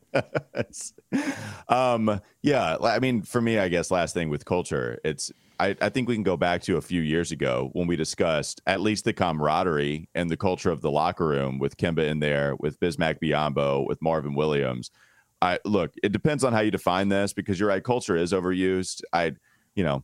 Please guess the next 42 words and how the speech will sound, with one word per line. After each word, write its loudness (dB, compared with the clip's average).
I 0
try 2
to 2
refrain 0
from -4
culture -2
talk 0
as -10
much -2
as -6
I 0
possibly -2
can, -2
to -2
be 0
honest -2
with 0
you. 0
I, 2
identity 2
is 0
something 0
that's 0
interesting. -2
All 0
right, 0
what's -2
the 2
identity 0
of 0
this -6
team? -6
Well, 2
we're 0
going 0
to 2
turn 0
over, 0
over 0
the -4
basketball 0
as, 0